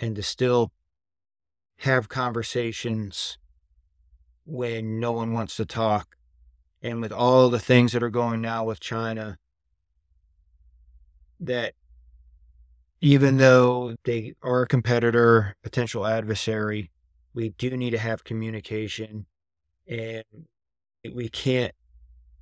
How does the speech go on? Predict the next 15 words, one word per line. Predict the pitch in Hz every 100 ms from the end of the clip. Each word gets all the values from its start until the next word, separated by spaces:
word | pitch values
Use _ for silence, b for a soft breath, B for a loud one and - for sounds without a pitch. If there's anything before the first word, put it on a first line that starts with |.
| _ _ _ _ _ -
just | 123 107 -
pick | 131 123
up | 117
the | 110
football | - 123 - 113 107
and | 104
walk | 107 -
off | 107 -
the | 95
field. | - 107 104
We | 101
have | 104 117 -
to | 104
find | 110 110 107
ways | 110 107 107 -